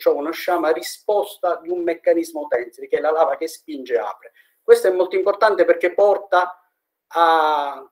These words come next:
tipologie di periodi eruttivi. E qua abbiamo questo, qua il diciannove dicembre,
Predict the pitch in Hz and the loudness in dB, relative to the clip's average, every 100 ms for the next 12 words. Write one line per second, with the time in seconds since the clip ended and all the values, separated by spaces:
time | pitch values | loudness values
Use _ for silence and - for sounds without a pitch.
0 | _ 170 170 185 190 180 170 147 151 139 | _ -2 0 2 0 0 -2 0 -2 -2
1 | 123 120 117 - - 175 - 240 - 156 | -4 -10 -12 -18 -12 -4 4 4 4 0
2 | 143 120 113 - 139 - - 170 143 165 | 0 -2 -2 -2 -12 -6 0 2 0 -4
3 | 180 196 214 170 165 165 135 - 131 - | -6 -2 -2 -2 -2 -2 -2 -2 -4 -4